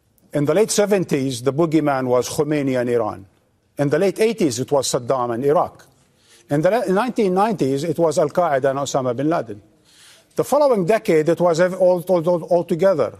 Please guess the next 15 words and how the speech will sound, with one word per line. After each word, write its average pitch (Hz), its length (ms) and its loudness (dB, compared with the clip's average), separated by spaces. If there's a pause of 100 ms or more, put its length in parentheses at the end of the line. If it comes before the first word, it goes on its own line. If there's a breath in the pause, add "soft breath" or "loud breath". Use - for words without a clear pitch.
(140)
It 131 140 -8
was 135 200 0
Al-Qaeda, 165 560 2
it 131 100 -4
was 117 140 -2
the 131 80 0
Taliban, 165 680 -2
it 123 100 -6
was 127 160 0
Hezbollah, 160 760 0 (160)
it 151 80 -8
was 165 160 2
all 180 160 2
the 156 220 -6
same. 117 360 -4